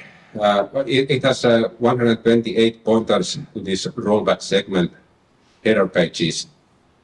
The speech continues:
The first one is, uh, hard-coded to be in the system table space,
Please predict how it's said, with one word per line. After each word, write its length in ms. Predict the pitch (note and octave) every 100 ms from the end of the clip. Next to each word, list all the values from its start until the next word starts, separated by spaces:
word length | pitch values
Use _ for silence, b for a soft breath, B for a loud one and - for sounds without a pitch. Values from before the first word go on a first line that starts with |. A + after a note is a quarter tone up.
| _
The 120 | G2
first 300 | G2 C3 C3+
one 160 | A#2+ A2+
is, 180 | G#2 A#2+
uh, 120 | A2
hard-coded 680 | - A#2 A#2 A2+ G#2+ G#2 G2
to 100 | G2+
be 340 | F#2 F#2+ F#2+
in 80 | G2+
the 80 | F#2+
system 380 | A2 G#2 A2 G2
table 280 | F2+ F2+ F2+
space, 440 | F#2 F2 -